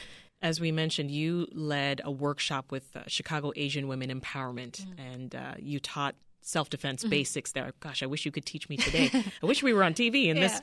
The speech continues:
Speaker 1: in this very moment. Um, but I, I'm curious what the workshop was like. Like, how do you feel going from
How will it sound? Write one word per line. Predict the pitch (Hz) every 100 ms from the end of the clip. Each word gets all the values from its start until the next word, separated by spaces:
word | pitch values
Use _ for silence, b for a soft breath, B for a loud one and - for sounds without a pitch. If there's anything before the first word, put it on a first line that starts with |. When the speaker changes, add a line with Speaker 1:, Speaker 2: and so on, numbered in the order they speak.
| B -
Speaker 1:
in |
this | 202 190
very | 202 196
moment. | 196 - B -
Um, | 180 175 160 165
but | 196
I, | - 208 214
I'm | 202 196
curious | 277 349 294
what | 226
the | 190
workshop | 175 180 - 139 - - - -
was | 143 -
like. | 117 156
Like, | 160
how | 208
do |
you | 214 196
feel | 175 - 165 151 135 131 b b b _
going | 165 147 143
from | - 143 135 131